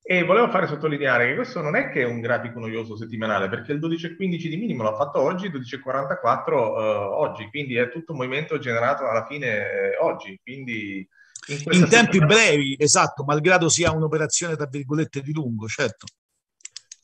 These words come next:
Speaker 1: Ecco, eh, adesso stringendo un attimino il time frame, no? Eh, c'è il solito discorso dell'amico che oggi non ha visto che sono uscite notizie particolari sul titolo, eccetera, e,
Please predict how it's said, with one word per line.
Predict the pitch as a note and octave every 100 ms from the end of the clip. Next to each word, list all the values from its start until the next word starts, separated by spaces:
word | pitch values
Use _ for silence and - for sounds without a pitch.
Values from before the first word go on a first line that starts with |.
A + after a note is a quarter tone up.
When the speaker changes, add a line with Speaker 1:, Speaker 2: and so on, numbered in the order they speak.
| _ _ _ _ _ _ _
Speaker 1:
Ecco, | _ C#3 - -
eh, | D#3+ D3+ D3+ C#3+
adesso | D3 B3+ D#4 D#3
stringendo | - E3 E3+ C4+ F3+
un |
attimino | C#3 D3 D#3+
il | C3+
time | B2 B2+ A#2+
frame, | B2 G#2+ G#2+ A2+
no? | C#3+ E3 A#2
Eh, | A#2+ A#2 A#2+
c'è | - G3+
il | G3
solito | D3 B2+ F3
discorso | G3+ - B2+ B2 C#3
dell'amico | C#3+ C3+ A#2+ B2+
che |
oggi | B2+ B2+ B2
non | A#2+
ha | B2+
visto | A#2 A#2 A#2
che | A#2 A2
sono | - A2+ A2
uscite | G#2+ A#2+ A#2
notizie | G#2+ G#2+ A2 -
particolari | A2 A2+ - A2+ G#2+
sul | G#2 -
titolo, | A#2+ A2+ D3
eccetera, | - C3+ D3 -
e, | - E3 - -